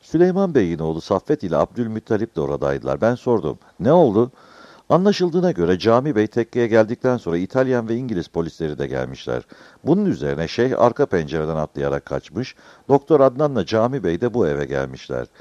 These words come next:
Evin arka tarafı boş ve kimsenin geçmediği büyük bir arsaydı. Doktor Adnan ve Cami Bey oradan kaçmışlar.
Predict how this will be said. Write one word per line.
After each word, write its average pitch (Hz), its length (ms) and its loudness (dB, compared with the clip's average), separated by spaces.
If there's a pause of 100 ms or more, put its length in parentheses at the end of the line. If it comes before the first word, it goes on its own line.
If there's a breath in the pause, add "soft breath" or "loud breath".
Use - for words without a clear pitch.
(340 loud breath)
Evin 156 220 2
arka 165 260 2
tarafı 123 400 -2
boş 156 220 4
ve - 80 0
kimsenin 127 420 -4
geçmediği 87 580 -4
büyük 123 240 -6
bir 107 100 0
arsaydı. 67 680 -4 (480 loud breath)
Doktor 98 320 2
Adnan 82 400 2
ve 78 100 -2
Cami 87 380 0
Bey 98 160 2
oradan 76 360 2
kaçmışlar. 67 720 -10